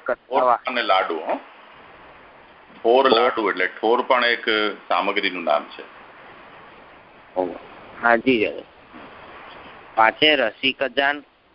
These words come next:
Speaker 1: કથા વાર્તા કે લોભી તો સબ સંતદાસ કે ઘર આવે. એટલે રસિક-,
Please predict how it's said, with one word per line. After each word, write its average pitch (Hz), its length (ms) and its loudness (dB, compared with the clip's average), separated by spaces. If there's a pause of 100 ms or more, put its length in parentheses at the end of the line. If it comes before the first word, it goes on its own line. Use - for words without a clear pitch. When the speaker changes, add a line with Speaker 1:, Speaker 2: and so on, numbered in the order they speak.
(420)
Speaker 1:
કથા 135 360 2
વાર્તા 127 460 0
કે 131 360 -2 (140)
લોભી 120 460 -2
તો 143 300 -4 (400)
સબ 139 160 -4
સંતદાસ 127 600 0 (120)
કે 135 120 -2
ઘર 120 200 2
આવે. 110 360 -2
એટલે 123 480 0 (480)
રસિક-, 123 440 0